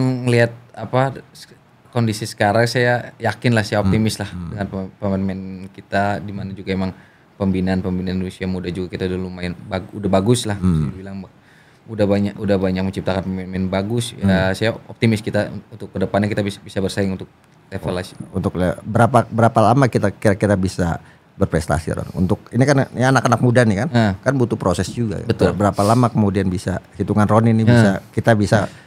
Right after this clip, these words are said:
Speaker 2: kemarin kan Asi-, eh, SEA Games udah,
Speaker 1: SEA Games udah.
Speaker 2: medali emas kan.
Speaker 1: Iya.
Speaker 2: Sekarang Piala A F F atau
Speaker 1: Hmm.
Speaker 2: kemudian,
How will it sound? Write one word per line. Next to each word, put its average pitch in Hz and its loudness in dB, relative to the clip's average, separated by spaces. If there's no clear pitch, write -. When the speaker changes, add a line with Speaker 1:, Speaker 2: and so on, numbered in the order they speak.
Speaker 2:
kemarin 113 4
kan 220 0
Asi-, - -8
eh, 90 0
SEA 104 2
Games 113 6
udah, 82 2
Speaker 1:
SEA - -18
Games 101 -2
udah. 92 -2
Speaker 2:
medali 90 4
emas 90 -2
kan. - -6
Speaker 1:
Iya. 80 -2
Speaker 2:
Sekarang 80 -4
Piala 82 0
A 90 2
F 85 -2
F 101 0
atau 90 0
Speaker 1:
Hmm. 101 -2
Speaker 2:
kemudian, 92 0